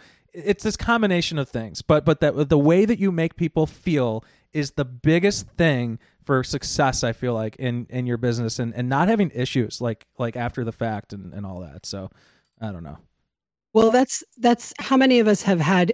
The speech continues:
Speaker 2: guests come up to you at a wedding and say, "You're doing such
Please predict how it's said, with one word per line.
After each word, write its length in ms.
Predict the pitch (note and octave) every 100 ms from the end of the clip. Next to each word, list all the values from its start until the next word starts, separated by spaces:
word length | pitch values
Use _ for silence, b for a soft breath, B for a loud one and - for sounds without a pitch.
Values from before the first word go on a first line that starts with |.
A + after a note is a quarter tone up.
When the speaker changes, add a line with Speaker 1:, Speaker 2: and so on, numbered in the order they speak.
| - D#3+
Speaker 2:
guests 340 | G3 F#3 -
come 240 | - G#3
up 160 | F#3 F3+
to 100 | -
you 80 | F3+
at 80 | E3+
a 40 |
wedding 320 | E3+ F3+ F3
and 140 | E3+ E3
say, 400 | G3 E3+ E3 D#3+ B B B
"You're 160 | G#3 A#3+
doing 260 | A#3+ A3+ G3+
such 560 | - - G#3+ F3 -